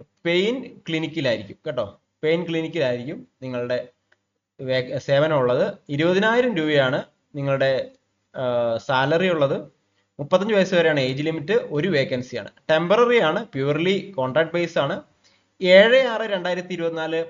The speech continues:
പതിനൊന്നര മണിക്കാണ്, ആ, ഇന്റർവ്യൂ ഉള്ളത്. പത്ത് മണിക്ക് നിങ്ങൾ എവിടെ എത്തിച്ചേരുക, ആ, അവിടെ എത്തിച്ചേരുക, അതായത് എവിടെയാണ് എത്തിച്ചേരേണ്ടത്? ആ, എത്തിച്ചേരേണ്ട സ്ഥലം എ എം സി എച്ച് എസ് എസ് building,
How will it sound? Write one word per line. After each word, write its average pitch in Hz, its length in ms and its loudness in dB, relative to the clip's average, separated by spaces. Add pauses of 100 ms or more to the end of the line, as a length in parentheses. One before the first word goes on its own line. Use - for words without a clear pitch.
പതിനൊന്നര 151 440 -6
മണിക്കാണ്, 143 640 -6 (300)
ആ, 139 80 -10 (760)
ഇന്റർവ്യൂ 170 320 2
ഉള്ളത്. 151 280 0
പത്ത് 170 240 0
മണിക്ക് 214 260 0
നിങ്ങൾ 175 160 0
എവിടെ 160 180 2
എത്തിച്ചേരുക, 143 720 -2 (680)
ആ, 135 440 0
അവിടെ 143 200 -2
എത്തിച്ചേരുക, 147 800 -2 (280)
അതായത് 143 580 -2 (460)
എവിടെയാണ് 160 360 2
എത്തിച്ചേരേണ്ടത്? 151 640 0 (1400)
ആ, 123 60 -4 (440)
എത്തിച്ചേരേണ്ട 139 440 -2
സ്ഥലം 156 500 0 (220)
എ 160 140 4
എം 220 380 4
സി - 220 -12
എച്ച് 180 380 -4
എസ് 151 160 -8
എസ് 165 160 -8
building, 131 480 -8